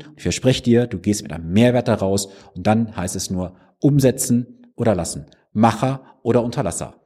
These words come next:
In dem Sinne, eine gesunde und vor allem auch erfolgreiche Woche. Viele Grüße aus Ahaus, dein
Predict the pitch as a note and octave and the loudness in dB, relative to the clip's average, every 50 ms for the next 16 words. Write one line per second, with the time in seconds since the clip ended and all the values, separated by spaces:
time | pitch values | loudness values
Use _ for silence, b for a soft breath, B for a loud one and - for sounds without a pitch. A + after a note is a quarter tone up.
0 | _ _ _ - G#2 B2 E3 G3+ G3+ G3 F3+ F#3 F#3 F#3+ G3 F#3+ - - A#2+ A#2+ | _ _ _ -6 -2 2 4 4 4 4 2 2 2 2 0 0 -2 -4 -2 0
1 | A#2+ A#2+ G#2+ G#2 G#2+ C3+ D#3 F3+ F3 F3+ F#3 F3+ F3+ - B2 - - A2 A#2+ B2 | 0 0 0 0 0 0 0 0 2 2 0 0 -2 -6 -10 -6 -4 -4 -2 -2
2 | B2 G#2+ A#2+ B2+ G#2+ - A#2+ A#2 - G#2+ G2+ - B2+ C3+ - B2+ B2 A#2+ B B | -4 -4 -6 -6 -4 -2 -4 -2 -2 -2 -4 -2 -2 -2 0 0 0 -2 B B
3 | B B B B B B - A3+ A3+ F3+ E3 F3+ - F#3 F#3 F3+ F3+ - - B2 | B B B B B B 0 2 2 4 4 4 4 4 2 0 0 -2 -6 -8
4 | - - A#2+ A#2 B2+ B2+ B2+ B2+ - - - G2 F#2+ G2 F2+ F2+ F#2+ G2 - | -6 -4 -4 -2 -2 -2 -4 -6 -8 -14 -12 -6 -4 -2 -2 -2 -4 -6 -10